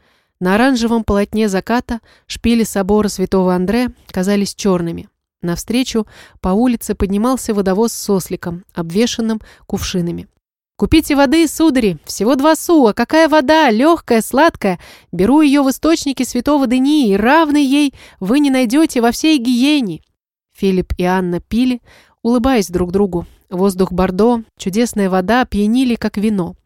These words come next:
Они позабыли свои невзгоды, отбросили мысли о скорой разлуке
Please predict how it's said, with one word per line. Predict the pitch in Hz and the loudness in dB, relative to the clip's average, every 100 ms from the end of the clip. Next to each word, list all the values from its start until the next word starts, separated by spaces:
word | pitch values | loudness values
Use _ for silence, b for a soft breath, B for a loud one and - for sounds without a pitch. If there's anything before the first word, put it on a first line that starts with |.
| _ _ _ _ | _ _ _ _
Они | 185 196 214 | -2 0 2
позабыли | 214 196 202 254 | 0 0 2 2
свои | 233 - 196 | 0 0 0
невзгоды, | 196 190 180 233 226 202 - _ | 0 -2 0 0 2 -2 -6 _
отбросили | 185 175 196 247 - 202 | -6 -2 0 0 0 -2
мысли | 190 214 226 190 | 0 0 -2 -2
о | 185 | -2
скорой | - 226 214 | -2 0 2
разлуке | 190 185 208 240 226 | 0 0 0 -2 -2